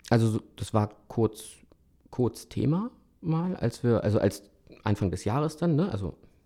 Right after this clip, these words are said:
gut, wir haben jetzt Ende Fe-, äh, Ende Januar, ähm, aber, ähm, Anfang des, äh, Jahres, um den Jahreswechsel, als ich dann wieder, ähm, ähm, auf Station mit, mit war, haben wir das sicherlich kurz thematisiert.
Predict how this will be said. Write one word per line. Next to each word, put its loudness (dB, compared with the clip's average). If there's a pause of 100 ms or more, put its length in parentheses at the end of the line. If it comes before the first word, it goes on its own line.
(120)
gut, -12
wir -8
haben -6
jetzt -14
Ende 0
Fe-, -2
äh, 0
Ende 2
Januar, 2 (340)
ähm, 6
aber, 4
ähm, 6
Anfang 4
des, -6
äh, 0
Jahres, 0
um 4
den 6
Jahreswechsel, 2
als -2
ich -6
dann 4
wieder, 2
ähm, -2
ähm, -6
auf -8
Station 0
mit, -4
mit -2
war, 0 (840)
haben 4
wir 4
das -4
sicherlich 0
kurz -4 (440)
thematisiert. 0